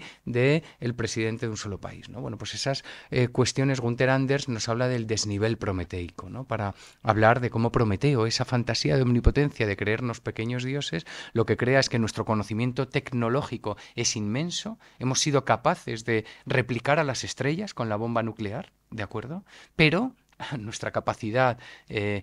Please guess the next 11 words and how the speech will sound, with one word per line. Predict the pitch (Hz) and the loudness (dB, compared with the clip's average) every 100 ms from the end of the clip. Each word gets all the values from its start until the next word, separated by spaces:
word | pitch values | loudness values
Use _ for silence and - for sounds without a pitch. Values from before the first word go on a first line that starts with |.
| - - | -8 -6
empática, | 110 131 127 101 104 98 - - | -2 0 0 -2 -12 -14 -16 -8
nuestra | 113 - 110 | -6 -4 -4
sensibilidad, | 120 - 107 104 107 110 104 - - | -4 -4 -4 -2 0 0 -2 -8 -4
nuestra | 120 - | -4 -2
imaginación, | 113 104 - 104 101 127 113 | 0 -2 -2 -6 -4 -2 -2
nuestra | 104 - | -2 0
capacidad | 123 - 117 120 135 | 0 0 -2 0 0
de | 151 | 2
comprender | 160 139 120 110 113 127 | 0 0 -2 -2 0 -2
las | 117 113 | -2 -6
consecuencias | 120 107 117 131 147 - 170 165 | -6 -4 -4 -2 -4 -4 -6 -6